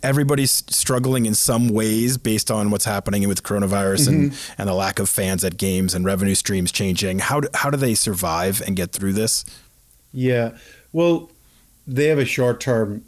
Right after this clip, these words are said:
Speaker 2: issue. Like, I, and, and that, like, I'm no expert in filling stadiums, but it doesn't matter 'cause they can't. <laughs> But, like,
Speaker 1: Right.
Speaker 2: you know, they have a short-term sort of funding issue they need to get through. Luckily, they're all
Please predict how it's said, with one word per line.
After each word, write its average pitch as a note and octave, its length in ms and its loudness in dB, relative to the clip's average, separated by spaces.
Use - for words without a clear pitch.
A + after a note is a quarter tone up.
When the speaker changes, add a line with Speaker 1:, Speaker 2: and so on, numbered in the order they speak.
Speaker 2:
issue. G2+ 400 -4
Like, G2+ 140 -2
I, G#2+ 240 -2
and, A2+ 120 0
and B2+ 200 4
that, C3 420 -2
like, A#2+ 160 -2
I'm B2+ 220 2
no A#2 140 2
expert G#2+ 420 -2
in G#2+ 120 -2
filling G#2+ 260 -2
stadiums, A2+ 460 0
but G#2 120 -4
it G2+ 60 -8
doesn't G#2 200 -2
matter G#2 260 -2
'cause G2+ 180 -10
they G2 100 -8
can't. D#3+ 420 -4
<laughs> G#3 160 -4
But, B2+ 100 2
like, A#2 160 -2
Speaker 1:
Right. E2+ 180 -2
Speaker 2:
you C#3 60 2
know, A#2+ 100 0
they B2+ 100 2
have C#3+ 100 2
a - 20 2
short-term C#3+ 680 0
sort B2 160 -2
of A2+ 120 -4
funding C3+ 380 2
issue C3+ 300 0
they C3 120 4
need C3 100 4
to C3 80 2
get C3 260 0
through. C3 300 2
Luckily, B2 400 0
they're A2 180 2
all A2 360 0